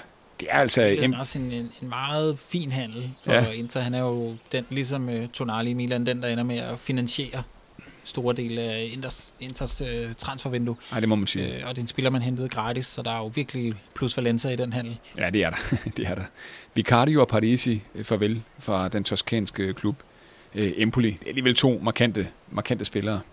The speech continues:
Speaker 2: Ja, de skal passe på, at de ikke ender som, øh, Verona. Altså sådan, øh, man skal, man skal ikke sælge alt for mange profiler hver sæson.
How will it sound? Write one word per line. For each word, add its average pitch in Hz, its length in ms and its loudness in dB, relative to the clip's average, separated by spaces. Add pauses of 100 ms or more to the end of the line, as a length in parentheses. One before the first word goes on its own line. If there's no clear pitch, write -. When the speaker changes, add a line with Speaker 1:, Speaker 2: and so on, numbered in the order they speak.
(420)
Speaker 2:
Ja, 123 100 -8 (100)
de 113 80 -6
skal 113 140 -10
passe 117 160 -2
på, 156 120 2
at 175 60 -4
de 170 60 -2
ikke 170 220 2
ender 165 280 2
som, 143 320 -2
øh, 120 540 0 (220)
Verona. 135 420 4 (520)
Altså 135 220 -6
sådan, 143 340 -4
øh, 131 240 -2
man 131 100 0
skal, - 160 -6 (200)
man 131 120 -4
skal - 120 -2
ikke 143 80 2
sælge 175 180 8
alt 170 120 6
for 175 80 2
mange 156 140 2
profiler 156 380 0
hver 147 120 2
sæson. 143 360 -2